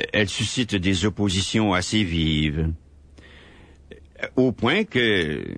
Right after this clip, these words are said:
ça rend nécessaire son départ. Alors son évêque, Monseigneur Filipello, qui l'appuie, l'envoie à Rome, lui,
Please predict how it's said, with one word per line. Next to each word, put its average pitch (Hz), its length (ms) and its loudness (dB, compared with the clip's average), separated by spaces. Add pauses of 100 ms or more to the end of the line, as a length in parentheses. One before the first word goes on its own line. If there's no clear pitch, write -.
(180)
ça 127 260 -2
rend 139 140 2
nécessaire 123 420 0
son 117 140 0
départ. 110 720 -2 (800)
Alors 156 200 2
son 180 200 0
évêque, 165 420 2
Monseigneur 123 420 2
Filipello, 113 640 2
qui 98 280 2
l'appuie, 180 560 0 (640)
l'envoie 151 540 2
à 131 140 0
Rome, 123 280 2
lui, 73 300 -2